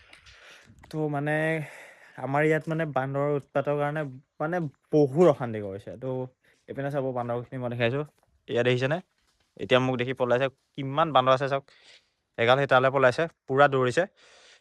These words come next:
তো, ইয়াত, মানে, আমাৰ ধানখিনি ইয়াৰ পৰা মাৰিছিলে ন, ইয়াৰ পৰা মাৰি পিনি ইয়াতে খেৰখিনি পৰিছিলে। তো, তাতে ধান অলপ আছে ন, মানে, দুটা এটা ধান পৰি আছে, সিহঁতে তাকে বুটলি বুটলি খাই আছে। সেই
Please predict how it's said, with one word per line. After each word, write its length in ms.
তো, 60
ইয়াত, 180
মানে, 240
আমাৰ 160
ধানখিনি 420
ইয়াৰ 160
পৰা 160
মাৰিছিলে 260
ন, 120
ইয়াৰ 240
পৰা 100
মাৰি 160
পিনি 160
ইয়াতে 180
খেৰখিনি 360
পৰিছিলে। 460
তো, 100
তাতে 240
ধান 200
অলপ 240
আছে 200
ন, 80
মানে, 120
দুটা 220
এটা 100
ধান 180
পৰি 120
আছে, 140
সিহঁতে 200
তাকে 180
বুটলি 280
বুটলি 240
খাই 200
আছে। 200
সেই 180